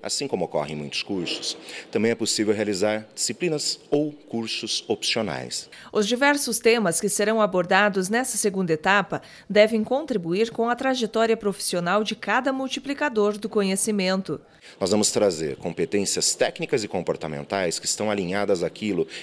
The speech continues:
Speaker 1: que a indústria demanda. Por exemplo, nós vamos trabalhar com algumas linguagens de programação, não para tornar essas pessoas necessariamente programadoras, mas para que elas possam entender o que que é um código-fonte, de que maneira se programa um software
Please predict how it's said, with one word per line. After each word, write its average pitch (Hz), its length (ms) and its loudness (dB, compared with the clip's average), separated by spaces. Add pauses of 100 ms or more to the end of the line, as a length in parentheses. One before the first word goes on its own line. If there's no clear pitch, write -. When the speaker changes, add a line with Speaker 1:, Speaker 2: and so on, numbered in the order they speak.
Speaker 1:
que 156 180 0
a 143 60 2
indústria 113 560 0
demanda. 78 420 -2
Por - 200 -2
exemplo, 71 400 -2 (580)
nós 107 180 2
vamos 107 180 2
trabalhar 110 340 2
com - 100 -6
algumas 95 260 -2
linguagens 85 480 -2
de 92 80 -4
programação, 95 720 0
não 175 300 4
para 208 160 0
tornar 101 380 0
essas - 240 -2
pessoas 90 400 0
necessariamente 90 760 0
programadoras, 87 840 0 (220)
mas - 160 0
para 135 200 0
que 147 120 -2
elas 131 240 2
possam 135 500 0
entender 143 720 2 (240)
o - 80 0
que - 160 -4
que 117 260 2
é 127 80 4
um 120 140 -2
código-fonte, 101 920 0
de 123 80 -2
que - 120 -4
maneira 120 360 4
se - 160 -2
programa 98 560 2 (400)
um 92 220 0
software 104 600 2